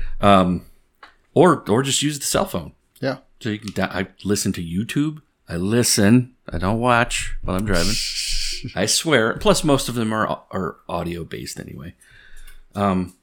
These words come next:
Speaker 1: or I do have Spotify, but you could do Pandora, whatever. As long as you have a
Speaker 2: Mm-hmm.
Speaker 1: good cell phone provider,
Speaker 2: Yeah.
Speaker 1: you really don't need any, a, a radio. But my wife likes to use that car,
Speaker 2: Mm-hmm.
Speaker 1: and, with, and she'll turn on the F M.
Speaker 2: Yeah.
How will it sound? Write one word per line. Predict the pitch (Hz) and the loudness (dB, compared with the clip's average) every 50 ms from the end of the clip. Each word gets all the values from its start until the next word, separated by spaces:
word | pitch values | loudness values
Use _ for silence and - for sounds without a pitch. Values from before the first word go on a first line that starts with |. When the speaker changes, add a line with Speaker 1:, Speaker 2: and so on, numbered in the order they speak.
| _ _ _ _ _ - - - _ _ - | _ _ _ _ _ -20 -20 -20 _ _ -6
Speaker 1:
or | 92 90 90 90 92 95 92 92 92 | -2 0 0 2 2 0 0 0 0
I | 95 98 | 0 0
do | 95 87 95 | 0 0 -2
have | 90 90 | -2 -2
Spotify, | 87 - - - 80 80 82 - - 85 82 85 82 | -4 -6 -6 -6 -6 -6 -8 -8 -8 -8 -8 -8 -8
but | 90 - - | -10 -8 -8
you | 101 98 | -8 -6
could | 98 | -6
do | 82 92 87 | -6 -6 -8
Pandora, | - - - 90 90 87 85 87 90 92 92 87 | -8 -8 -6 -6 -6 -6 -6 -6 -6 -6 -6 -6
whatever. | 85 87 85 90 98 101 87 | -8 -8 -8 -6 -6 -8 -8
As | 82 - | -8 -8
long | 95 104 | -6 -4
as | 110 117 | -4 -2
you | 104 101 | -2 -2
have | - | -2
a | - | -2
Speaker 2:
Mm-hmm. | 92 113 | -2 -4
Speaker 1:
good | 117 107 | -2 -2
cell | - - - 95 113 123 | -2 -2 -2 -2 -4 -4
phone | - - 104 98 | -4 -6 -6 -6
provider, | 90 - 82 85 87 87 92 95 107 120 123 - - _ _ _ _ _ _ _ _ _ - - _ _ | -6 -8 -8 -6 -4 -4 -4 -6 -6 -10 -12 -14 -20 _ _ _ _ _ _ _ _ _ -10 -10 _ _
Speaker 2:
Yeah. | 143 131 117 - - _ _ _ - - | -8 -8 -8 -10 -14 _ _ _ -8 -6
Speaker 1:
you | - - | -4 -2
really | 113 131 156 165 147 | -2 0 0 2 0
don't | 113 98 90 87 85 | 0 0 -2 -4 -2
need | 90 95 107 104 | -2 -2 -2 -2
any, | 92 85 85 82 80 - _ _ _ | -4 -6 -8 -10 -12 -14 _ _ _
a, | - 90 87 82 - 90 | -12 -10 -10 -10 -8 -10
a | 92 | -10
radio. | 87 87 87 87 82 85 82 82 80 | -8 -8 -8 -8 -8 -8 -8 -10 -8
But | - 107 95 - - - _ _ _ _ _ _ _ _ _ | -8 -8 -8 -8 -12 -20 _ _ _ _ _ _ _ _ _
my | - 139 | -12 -8
wife | 113 110 113 110 - - | -4 -4 -4 -4 -2 -4
likes | 101 101 98 - - _ _ _ | -4 -4 -4 -8 -20 _ _ _
to | - 113 | -8 -6
use | 98 92 90 - | -6 -6 -6 -6
that | - 87 87 - | -8 -8 -8 -8
car, | - 78 71 76 101 - - _ _ _ | -10 -10 -10 -10 -10 -12 -16 _ _ _
Speaker 2:
Mm-hmm. | 139 135 131 165 - | -8 -6 -6 -6 -8
Speaker 1:
and, | 80 85 - | -8 -10 -10
with, | 92 92 - - | -12 -12 -12 -10
and | - 92 90 | -12 -10 -10
she'll | - - - | -8 -8 -8
turn | - - 87 80 | -6 -6 -8 -6
on | 78 78 | -8 -10
the | 76 - | -10 -12
F | 87 82 - 80 | -14 -14 -14 -12
M. | 80 87 92 _ _ _ _ _ _ _ _ _ _ - - | -14 -14 -14 _ _ _ _ _ _ _ _ _ _ -16 -12
Speaker 2:
Yeah. | - - 98 202 | -10 -10 -10 -10